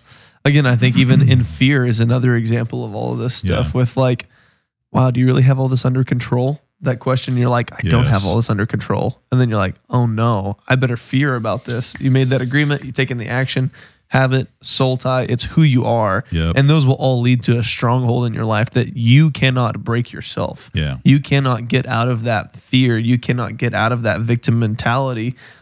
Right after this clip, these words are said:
Speaker 1: all on your own power, right? And that's,
Speaker 2: Yeah.
Speaker 1: it's just things that have been, uh, external
Speaker 2: Yep.
Speaker 1: attempts to get your internal destroyed.
Speaker 2: Yep.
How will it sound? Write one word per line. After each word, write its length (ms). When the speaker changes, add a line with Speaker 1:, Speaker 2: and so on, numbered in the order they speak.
Speaker 1:
all 320
on 160
your 180
own 280
power, 580
right? 240
And 100
that's, 260
Speaker 2:
Yeah. 140
Speaker 1:
it's 80
just 320
things 320
that 120
have 220
been, 400
uh, 400
external 800
Speaker 2:
Yep. 200
Speaker 1:
attempts 720
to 100
get 160
your 180
internal 640
destroyed. 640
Speaker 2:
Yep. 180